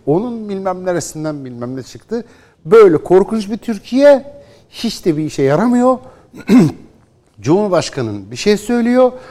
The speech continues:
Başbakanın hadi, Dışişleri Bakanı Cumhurbaşkanı'na "Hadi oradan." diyor. Ama çok güzeldi eski Türkiye diye de anlatılıyor şimdi yani. Çocuklar yutmaz bu yalanı. Şimdiki Türkiye nasıl? Hah, ş-,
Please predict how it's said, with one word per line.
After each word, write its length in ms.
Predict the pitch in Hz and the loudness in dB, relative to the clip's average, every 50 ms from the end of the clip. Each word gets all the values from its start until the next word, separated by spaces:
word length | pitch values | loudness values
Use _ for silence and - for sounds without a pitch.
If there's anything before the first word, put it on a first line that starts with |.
| - _ - | -20 _ -4
Başbakanın 640 | - 165 185 185 - - - 165 - 165 147 135 120 | 2 4 4 4 4 0 -4 -4 -2 -2 -2 -2 -4
hadi, 320 | 104 - 151 185 196 196 190 175 139 139 - - 151 135 | -4 2 2 2 2 2 -4 -8 -10 -10 -12 -12 -8 -4
Dışişleri 400 | 156 170 - - - 175 160 147 | -4 -4 -4 -2 -2 -2 0 0
Bakanı 300 | 147 - - 156 135 131 | -2 -4 -4 -4 -4 -4
Cumhurbaşkanı'na 680 | 127 147 147 147 143 139 - - 147 131 123 113 104 107 | -6 -6 -6 -2 -4 -4 -4 -4 -6 -6 -4 -4 -2 2
"Hadi 200 | 135 175 180 247 | 2 2 4 6
oradan." 420 | 247 240 233 220 233 240 233 220 | 4 4 4 4 0 0 0 0
diyor. 260 | 240 247 254 254 254 254 - - - - _ _ _ _ _ _ _ _ _ _ _ _ _ - | 0 2 2 2 2 0 -6 -20 -20 -20 _ _ _ _ _ _ _ _ _ _ _ _ _ -2
Ama 340 | - 294 285 262 226 196 - | 2 2 2 4 2 0 4
çok 320 | - 320 359 247 233 220 | 6 6 6 6 4 0
güzeldi 420 | 220 170 147 175 151 143 139 131 139 | 0 4 6 8 8 8 8 6 6
eski 340 | 135 127 113 - - 147 127 | 4 4 4 0 -10 -12 -12
Türkiye 460 | - 135 113 - - 127 127 123 117 | -10 -10 -12 -10 -6 -2 -2 -2 0
diye 180 | 131 156 185 | 0 -2 0
de 120 | 262 330 311 | 4 6 6
anlatılıyor 600 | 277 247 226 208 180 - - 135 117 107 98 87 | 6 6 6 6 4 2 0 -4 -4 -4 -6 -8
şimdi 320 | - - - 85 80 78 85 | -12 -14 -18 -20 -20 -20 -20
yani. 160 | 87 90 90 _ _ _ _ _ _ _ _ _ _ _ _ _ _ _ _ | -20 -20 -20 _ _ _ _ _ _ _ _ _ _ _ _ _ _ _ _
Çocuklar 480 | _ - 131 120 123 123 - 180 175 160 | _ -10 -8 -8 -8 -8 -2 -2 0 0
yutmaz 440 | 120 104 104 - 95 90 87 76 80 78 | 0 -4 -8 -10 -16 -16 -16 -16 -20 -20
bu 40 | 78 | -20
yalanı. 300 | 76 - 64 - - - _ _ _ _ _ _ _ _ _ _ _ _ _ _ _ _ _ _ _ _ | -20 -20 -20 -20 -20 -20 _ _ _ _ _ _ _ _ _ _ _ _ _ _ _ _ _ _ _ _
Şimdiki 460 | - - 233 254 262 262 220 - _ | -12 -8 -6 -6 -6 -8 -14 -16 _
Türkiye 360 | - 165 131 - - 151 135 | -12 -12 -12 -10 -8 -6 -6
nasıl? 260 | 127 120 - - 214 - _ _ _ _ _ _ _ | -6 -8 -12 -16 -20 -20 _ _ _ _ _ _ _
Hah, 220 | - 196 156 - - - - - _ _ _ _ _ _ _ _ | -2 -2 -2 -2 -4 -18 -20 -20 _ _ _ _ _ _ _ _
ş-, 300 | _ - - - - | _ -20 -18 -18 -20